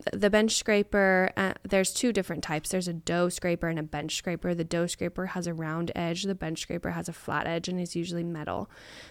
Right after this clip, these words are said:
Um, but that bench scraper is going to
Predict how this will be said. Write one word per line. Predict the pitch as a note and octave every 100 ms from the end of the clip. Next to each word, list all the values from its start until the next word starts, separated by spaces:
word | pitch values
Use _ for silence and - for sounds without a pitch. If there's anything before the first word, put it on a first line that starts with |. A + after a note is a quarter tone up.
| -
Um, | - F#3+ F#3 G3
but | - G#3
that | - -
bench | A3 B3
scraper | - F#3+ F3 F3+ F3 G3
is | -
going | - F#3+ F#3 F#3+ F#3+
to | - - E3+ E3 D#3